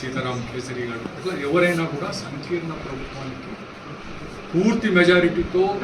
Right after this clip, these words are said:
నరేంద్ర మోడీ గారు ఆ రోజు ప్రభుత్వం ఏర్పాటు చేయడంతో, అంటే ప్రజలు ఒక సుస్థిరమైనటువంటి పాలన, పరిపాలన కావాలని చెప్పి కోరుకోవడానికి,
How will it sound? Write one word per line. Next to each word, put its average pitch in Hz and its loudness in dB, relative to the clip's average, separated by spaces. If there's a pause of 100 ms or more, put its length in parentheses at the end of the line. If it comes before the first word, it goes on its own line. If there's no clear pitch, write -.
(220)
నరేంద్ర 170 4
మోడీ 151 -2
గారు 151 0 (240)
ఆ 127 -4
రోజు 143 -6
ప్రభుత్వం 143 -6
ఏర్పాటు 131 -4
చేయడంతో, - -4 (1080)
అంటే 135 -2
ప్రజలు 156 2
ఒక 190 2
సుస్థిరమైనటువంటి 185 0
పాలన, 156 -2 (180)
పరిపాలన 151 -4
కావాలని 143 -4
చెప్పి 147 -6
కోరుకోవడానికి, 131 -4